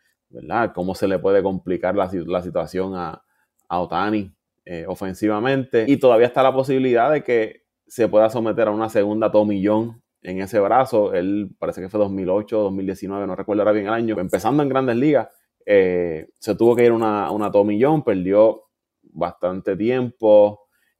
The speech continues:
eh, volvió nuevamente, cayó en tiempo, estaba siendo efectivo nuevamente lanzando, pero una segunda Tommy John, hay que ver cómo vuelve esa Tommy John. Y estamos hablando de un Ohtani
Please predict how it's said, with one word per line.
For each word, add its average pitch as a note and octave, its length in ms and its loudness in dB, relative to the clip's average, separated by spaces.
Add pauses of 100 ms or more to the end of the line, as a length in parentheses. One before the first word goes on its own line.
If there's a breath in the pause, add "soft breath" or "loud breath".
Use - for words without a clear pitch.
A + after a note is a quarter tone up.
eh, F2 460 -2
volvió F#2 480 2
nuevamente, B2+ 640 0
cayó G2 220 2
en G#2 180 -6
tiempo, B2+ 960 2
estaba F2+ 300 0
siendo G#2 240 -4
efectivo G2 440 -2
nuevamente F#2+ 320 -4
lanzando, B2 380 -2
pero G#2+ 100 -2
una G#2 140 -6
segunda A#2 280 -2
Tommy A2+ 300 -2
John, B2+ 140 2
hay A#2 100 -4
que A#2 100 -2
ver A2 280 0
cómo A#2 500 0 (440)
vuelve G#2+ 440 4
esa G#2+ 180 0
Tommy G2+ 320 -2
John. D#3+ 260 0
Y G2+ 80 -2
estamos F#2 280 -4
hablando A#2 320 0
de B2+ 80 4
un B2 80 -2
Ohtani B2 480 -4